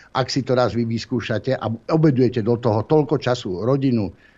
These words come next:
n-, financie, ktoré som si zarobil sám, nikdy nie, zo štátu som nedostával žiadne príspevky,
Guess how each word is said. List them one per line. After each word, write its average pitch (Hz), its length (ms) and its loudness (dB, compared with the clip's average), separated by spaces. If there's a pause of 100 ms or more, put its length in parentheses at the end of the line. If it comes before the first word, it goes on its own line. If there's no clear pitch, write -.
(280)
n-, 113 400 -2
financie, 135 640 2
ktoré 113 240 0
som 113 240 -2
si 110 160 -2
zarobil 131 400 2
sám, 135 380 0 (420)
nikdy 143 320 2
nie, 143 200 2 (120)
zo 127 80 0
štátu 113 400 -4
som 113 80 -6
nedostával 107 560 -2
žiadne 107 320 -2
príspevky, 98 580 -4